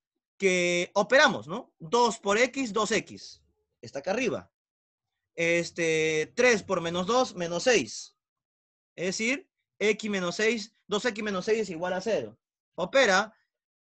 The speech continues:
X valdría más tres. Ojo, el estado de oxidación del hierro era más dos y más tres. ¿Cuál estoy usando? El más tres.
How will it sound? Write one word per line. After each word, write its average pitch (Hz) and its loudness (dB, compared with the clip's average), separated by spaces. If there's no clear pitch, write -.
X 226 0
valdría 185 2
más 269 2
tres. - -8
Ojo, 190 2
el 190 2
estado 254 6
de 285 10
oxidación 233 2
del 185 2
hierro 247 2
era 202 2
más 165 -2
dos 302 0
y 156 -14
más 131 -8
tres. - -4
¿Cuál 269 4
estoy 269 2
usando? 247 2
El 139 -6
más 131 -8
tres. - -20